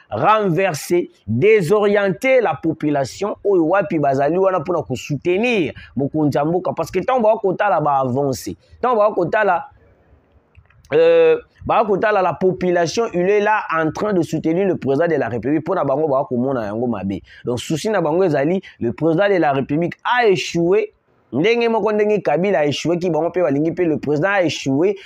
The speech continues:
Pour que ba yeba na kosala la différence moko, oyo koyeba na ko,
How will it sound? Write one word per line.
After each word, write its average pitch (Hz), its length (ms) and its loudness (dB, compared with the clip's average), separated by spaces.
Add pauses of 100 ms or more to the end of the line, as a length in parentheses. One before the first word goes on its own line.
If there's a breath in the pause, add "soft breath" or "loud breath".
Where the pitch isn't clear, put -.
(160 loud breath)
Pour 247 260 2
que 185 120 -2
ba 196 100 0
yeba 214 160 0
na 180 140 0
kosala 190 380 0
la 160 60 -2
différence 165 600 -2
moko, 190 460 0 (180)
oyo 208 240 4
koyeba 190 280 2
na 160 120 0
ko, 147 260 -2